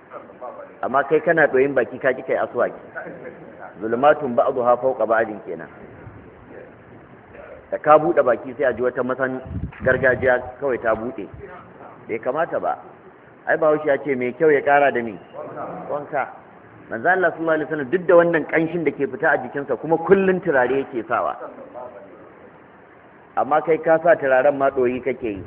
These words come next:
Sai ka rinka haɗawa da wankewa kuma kana ƙarawa. Ya ka iya? Kai ba annabi bane, haka Allah ya yi ka. Bahaushe ya ce wata miyar sai dai a makota ko? Da haka ahlus sunna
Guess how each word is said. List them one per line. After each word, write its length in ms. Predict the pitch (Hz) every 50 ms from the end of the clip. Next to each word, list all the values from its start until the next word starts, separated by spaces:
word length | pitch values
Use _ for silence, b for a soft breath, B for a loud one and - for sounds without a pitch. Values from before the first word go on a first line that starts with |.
| - -
Sai 100 | 196 240
ka 120 | 226 202 170
rinka 200 | 175 170 - 147
haɗawa 360 | 151 - - 139 139 139 131
da 80 | 131
wankewa 420 | 127 131 143 139 135 131 123 123 117
kuma 180 | 135 135 135 131
kana 260 | - 151 143 139 123
ƙarawa. 460 | 117 - 127 127 123 117 107 107 113
Ya 100 | 120 127 123
ka 100 | - 156
iya? 280 | 190 190 170 131 92 - - - - - - - - - - - - -
Kai 100 | 165 160
ba 140 | 175 180 156 -
annabi 280 | 135 135 143 147 139 131
bane, 200 | 120 139 131 127
haka 200 | 135 170 - - -
Allah 260 | 147 147 143 135 120
ya 60 | 120 123
yi 60 | 120
ka. 160 | - - - - - - - - - - - - - - - - - - - - - - - - - - - - - - - - - - - - - - - - - - - - - - - -
Bahaushe 280 | 92 113 131 139 135 135
ya 60 | 131 131
ce 60 | 143
wata 220 | 131 127 127 147 135
miyar 220 | 139 143 135 117 -
sai 120 | 127 127
dai 120 | 127 139 123
a 60 | 110
makota 420 | 113 117 113 98 107 98 80 101 95 -
ko? 180 | - 156 170 160 - - 135 143 139 - - - - - - - - - - - - - - - - - - - - - - -
Da 100 | 95 123
haka 200 | 143 147 - 143
ahlus 280 | 101 135 147 151 139 -
sunna 260 | - 139 139 135 123